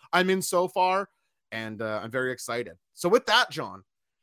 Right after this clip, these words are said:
we have to end this call and get into, uh, we'll take a little break here. Gonna go off air for about thirty seconds to a minute here. So I'll go off air with a question to the chat. Who do you think would win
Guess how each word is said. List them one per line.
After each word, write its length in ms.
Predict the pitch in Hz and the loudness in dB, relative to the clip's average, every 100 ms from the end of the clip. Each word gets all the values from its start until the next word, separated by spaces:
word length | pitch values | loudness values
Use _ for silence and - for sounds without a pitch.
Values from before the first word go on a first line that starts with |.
| - | -8
we 100 | 147 | 0
have 160 | 208 262 | 0 0
to 140 | 226 | 0
end 180 | 208 240 | 0 0
this 260 | 180 233 - | 0 0 0
call 500 | 208 170 117 107 107 | 0 2 0 -4 -6
and 180 | 139 | -6
get 180 | 147 180 - | -2 -2 -2
into, 640 | 226 269 - 196 165 151 | -6 -6 -8 -4 -2 0
uh, 180 | 139 131 | 0 0
we'll 120 | 139 | -4
take 100 | 170 | -8
a 60 | 151 | -2
little 260 | 190 320 | 0 0
break 300 | 175 139 120 | -2 -4 -4
here. 120 | - | -6
Gonna 140 | 143 156 | -6 -4
go 140 | 165 | -2
off 200 | 170 165 | 0 -2
air 120 | 151 | -4
for 100 | 143 | -4
about 260 | 147 135 131 - | -2 -2 -4 -6
thirty 220 | 285 190 | -6 -6
seconds 400 | - 151 143 127 | -6 -6 -6 -10
to 160 | - 127 | -8 -6
a 60 | |
minute 260 | 113 110 113 | -6 -8 -8
here. 200 | 127 131 | -8 -8
So 140 | - | -4
I'll 60 | 139 | -2
go 200 | 139 247 | 2 4
off 240 | 254 214 | 4 2
air 260 | 185 165 151 _ _ _ - | 2 2 0 _ _ _ 4
with 160 | 208 | 6
a 80 | 208 | 6
question 720 | - - 269 294 - 285 277 262 _ - | -2 4 4 4 0 -2 -2 -6 _ -2
to 80 | 208 | -2
the 100 | 170 | -2
chat. 340 | - 180 123 - _ _ _ _ _ _ - | 2 2 2 -4 _ _ _ _ _ _ 0
Who 160 | 302 | 4
do 80 | 339 | 4
you 260 | 214 277 294 | 4 2 2
think 300 | 240 185 160 | 0 -2 -4
would 100 | 139 | -6
win 380 | 131 107 85 | -6 -8 -12